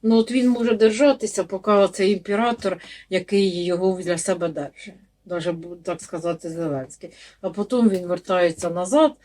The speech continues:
ну, в своє прошле. От звідкіля він прийшов, от ні відкіля він прийшов, ні відкіля він і, і піде. Я не бачу. Тут карта розрушення йде. Ну, тут по кармі.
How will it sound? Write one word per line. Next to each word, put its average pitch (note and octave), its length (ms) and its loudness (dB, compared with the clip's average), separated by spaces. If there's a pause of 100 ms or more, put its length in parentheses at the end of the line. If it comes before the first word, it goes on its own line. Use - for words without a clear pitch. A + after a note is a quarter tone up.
(260)
ну, A#3+ 160 0
в A3+ 60 0
своє G3+ 280 4
прошле. - 640 -16
От F3 140 -8
звідкіля F#3+ 440 0
він F#3+ 140 0
прийшов, A3 560 -2 (260)
от - 180 -6
ні A3+ 100 6
відкіля G#3+ 480 4
він D#3+ 140 -4
прийшов, F#3+ 500 0
ні G3+ 120 4
відкіля G#3 460 2
він F3 180 -4
і, D#3+ 100 -6 (100)
і E3 100 -10
піде. C#3+ 380 -14 (520)
Я F#3+ 180 -2
не F3+ 120 -4
бачу. D3+ 320 -8
Тут G#3+ 160 -12
карта A#3+ 320 -2
розрушення F#3+ 680 -6
йде. - 240 -20 (1160)
Ну, F#3+ 60 -12
тут G#3 220 -6
по F#3+ 120 -6
кармі. F3+ 540 -14